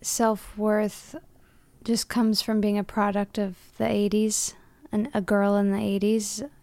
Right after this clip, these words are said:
and nineties and seeing magazines and T V and thinking, like, "This is what I should look like and how I should be, and this is how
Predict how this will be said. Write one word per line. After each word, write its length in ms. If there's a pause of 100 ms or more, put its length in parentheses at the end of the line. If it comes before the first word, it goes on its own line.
and 280
nineties 560
and 320 (380)
seeing 720
magazines 800
and 320
T 240
V 300
and 200
thinking, 380
like, 260 (120)
"This 260
is 140
what 180
I 260
should 240
look 240
like 220
and 140
how 200
I 120
should 280
be, 240
and 160
this 220
is 140
how 400